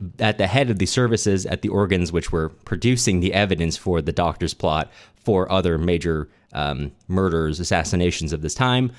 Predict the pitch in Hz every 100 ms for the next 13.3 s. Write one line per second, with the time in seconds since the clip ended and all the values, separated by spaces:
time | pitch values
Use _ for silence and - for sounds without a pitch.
0 | - _ 120 104 185 185 - 190 185 135
1 | 127 113 131 120 95 - 110 123 120 80
2 | 57 - - - - _ - 156 165 120
3 | 113 107 92 80 82 80 73 - - 104
4 | 92 90 87 76 _ _ _ - 92 80
5 | - 107 120 123 - 85 107 - 92 85
6 | 85 104 101 90 85 90 92 90 104 87
7 | 82 80 - 90 85 85 95 101 85 80
8 | - 82 - 95 117 120 - _ - 73
9 | 78 98 98 104 90 101 82 80 92 95
10 | 104 - 90 80 80 80 82 80 85 92
11 | 120 - - - - 78 - 117 120 143
12 | 160 147 151 - - _ - 107 110 110
13 | 104 95